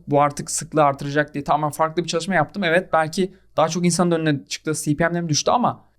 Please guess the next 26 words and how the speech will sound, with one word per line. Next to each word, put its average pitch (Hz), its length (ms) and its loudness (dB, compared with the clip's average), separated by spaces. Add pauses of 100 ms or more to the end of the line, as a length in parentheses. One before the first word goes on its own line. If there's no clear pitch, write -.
e, 135 100 0
bu 185 60 4
insanları 175 300 -2
satışa 165 300 0
hazırlamamış 131 480 -2
olabilirim. 110 340 -8
Dolayısıyla 156 440 -2
bu 180 100 0
içeriğin 180 340 -2
kimin 170 240 -10
önüne 175 220 -6
çıkacağını 156 480 -2
bilerek, 147 280 -2
işte - 120 -8
farkındalık 151 480 -4
aşaması 147 320 -4
o 147 40 4
yüzden 123 180 -2
önemli. 113 400 -8 (120)
Problemin 165 360 4
farkında 170 440 0
olmayan 170 420 0
insanların 156 360 -4
önüne 160 200 -8
çıkmak 175 300 -2
için 208 320 -4